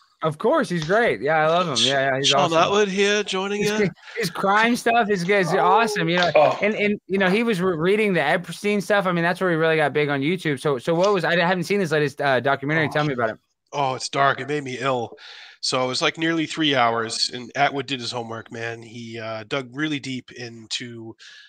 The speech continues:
Speaker 2: Savile and his network and highlighted a, a young British girl who attended Top of the Pops and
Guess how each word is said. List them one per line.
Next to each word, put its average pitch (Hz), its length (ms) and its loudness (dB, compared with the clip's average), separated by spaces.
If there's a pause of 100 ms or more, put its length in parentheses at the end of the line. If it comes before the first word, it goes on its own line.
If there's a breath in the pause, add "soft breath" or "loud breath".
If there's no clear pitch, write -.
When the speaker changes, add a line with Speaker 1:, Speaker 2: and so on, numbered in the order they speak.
(160 loud breath)
Speaker 2:
Savile 131 680 0
and 117 140 -8
his 113 200 -10
network 131 580 -4 (100)
and 113 420 -10 (260 loud breath)
highlighted 143 640 4
a, 104 220 -6
a 117 40 -10
young 139 440 -2
British 139 340 -2
girl 131 320 0
who 120 200 -8
attended 139 360 -4
Top 127 260 0
of 127 60 -10
the 120 80 -14
Pops 117 540 -2 (480 loud breath)
and 110 540 -10